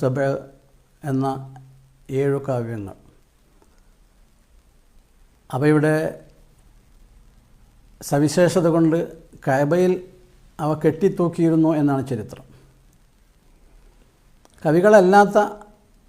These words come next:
വളരെ വശ്യമായി സംസാരിക്കുന്ന സാഹിത്യകാരന്മാരും അറബികളിൽ ഉണ്ടായിരുന്നു. ഖുസ്ബുനു സായിദ് അൽ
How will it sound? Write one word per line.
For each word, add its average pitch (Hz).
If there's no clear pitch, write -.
വളരെ 180
വശ്യമായി 196
സംസാരിക്കുന്ന 175
സാഹിത്യകാരന്മാരും 151
അറബികളിൽ 139
ഉണ്ടായിരുന്നു. 107
ഖുസ്ബുനു 160
സായിദ് 147
അൽ 135